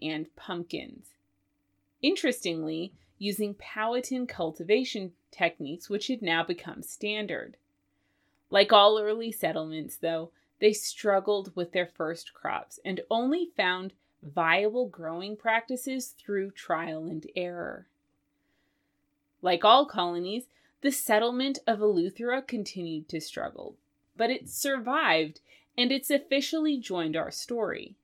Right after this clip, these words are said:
though in the future, I'll be referring to it, at least sometimes, by its more recognizable name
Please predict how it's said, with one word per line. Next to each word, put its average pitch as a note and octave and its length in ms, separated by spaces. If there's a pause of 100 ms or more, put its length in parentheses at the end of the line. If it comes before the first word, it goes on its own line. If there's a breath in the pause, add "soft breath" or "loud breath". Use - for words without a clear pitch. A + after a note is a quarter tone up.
(280)
though G#3+ 380
in A3+ 180
the G#3 100
future, - 600 (400 soft breath)
I'll E4 180
be A4 140 (140)
referring G3 500
to - 200
it, F3 260
at - 180
least F3+ 420
sometimes, E3+ 840 (460)
by G3+ 160
its A#3 240
more G3 500 (260)
recognizable E3 1040
name E3+ 440